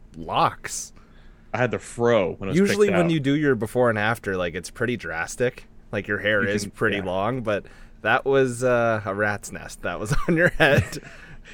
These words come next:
Speaker 2: The curls get really thick, and so you don't realize how long it is until you, like, pull that out.
Speaker 1: And you are an odd specimen because not many Asians, half or full, get curly hair.
Speaker 2: You're right. I mean, I got my curly hair from my dad, who was bald.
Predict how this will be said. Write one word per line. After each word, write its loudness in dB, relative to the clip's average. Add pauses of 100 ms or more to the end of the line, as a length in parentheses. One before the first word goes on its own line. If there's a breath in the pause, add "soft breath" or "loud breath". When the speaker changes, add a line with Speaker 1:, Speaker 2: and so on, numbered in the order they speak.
Speaker 2:
The 2
curls 4
get 0
really 2
thick, 0
and -2
so -4
you 0
don't -4
realize 0
how -2
long -2
it 2
is -2
until -6
you, -4
like, -8
pull -2
that -2
out. -4 (280 loud breath)
Speaker 1:
And 0 (120)
you 2
are 4
an 0
odd 0
specimen -2
because -2
not -4
many 0
Asians, -4
half -4
or -2
full, -2
get -6
curly 0
hair. -2 (500 soft breath)
Speaker 2:
You're -2
right. 0
I -2
mean, -2
I -4
got -4
my -4
curly -4
hair -2
from -8
my -4
dad, -4
who -10
was -8
bald. -8